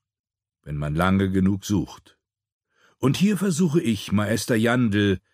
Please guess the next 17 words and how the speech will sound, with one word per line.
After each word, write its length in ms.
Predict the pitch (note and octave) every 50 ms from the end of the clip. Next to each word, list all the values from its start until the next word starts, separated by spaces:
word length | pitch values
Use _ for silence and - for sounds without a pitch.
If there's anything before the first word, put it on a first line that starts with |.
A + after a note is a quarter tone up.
| _ _ _ _
mich 180 | A2+ G#2+ G#2
als 160 | B2 A#2 A2 -
Steinmetz 920 | - - A#2+ A2+ G2 F2 E2 D#2 D#2 D#2 D2+ - - - - - - _ _ _ _ _ _
und 160 | F#2+ F#2+ F2+
forme 380 | - - B2+ D3 D#3+ D#3+ D3+ C#3+
meine 280 | C3+ B2 A2 G#2 F#2+
Kenntnisse 640 | - - B2+ B2 C3+ - - A#2 A#2+ G#2+ - C3 G2
zu 140 | - A#2+ F#2+
einem 280 | F#2 F#2 G2+ F#2 D#2+
weiteren 480 | E2+ G#2 A#2 B2+ B2+ B2 A#2 A#2 G#2 F#2
Stein 480 | - - - - G2 G2+ G2+ G#2+ G#2+ G2
in 140 | E2+ E2+
der 120 | E2 F2+ D#2+
großen 460 | C#2+ D2+ F2+ G#2+ A2+ G#2+ - A2 G2
Bastion 500 | G2 G2 F#2+ - - F#2+ F#2+ F#2+ G2 G2
des 220 | F#2+ G2+ - -
Wissens, 560 | - F2 D#2+ - - D2+ C#2+ C2+ - - -